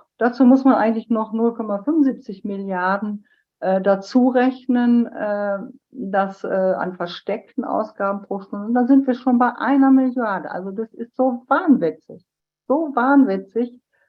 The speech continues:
Das wird einfach so verpufft. Es wird überhaupt nicht in Frage gestellt und, äh, Militär und insbesondere die dazugehörige Rüstungsindustrie, die z-,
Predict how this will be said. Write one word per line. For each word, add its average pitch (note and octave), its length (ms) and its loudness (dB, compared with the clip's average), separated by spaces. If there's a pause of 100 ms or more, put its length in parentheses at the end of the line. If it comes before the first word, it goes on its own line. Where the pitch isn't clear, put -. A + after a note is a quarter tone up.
(120)
Das B3+ 200 -4
wird C4+ 220 -2
einfach C#4 360 0
so C4 200 0
verpufft. C4 500 -4
Es A#3 160 -6
wird A#3+ 100 -2
überhaupt A#3 280 2
nicht G3+ 140 -6
in F#3 100 -4
Frage A3 500 0
gestellt F#3+ 640 -4
und, F#3 540 -8
äh, F3 260 -2 (920)
Militär G#3+ 760 2
und F#3+ 120 0
insbesondere F#3+ 1000 -2
die F3 480 -10
dazugehörige F3+ 1200 -2
Rüstungsindustrie, G3+ 1300 -8
die F#3+ 160 -8
z-, - 220 -18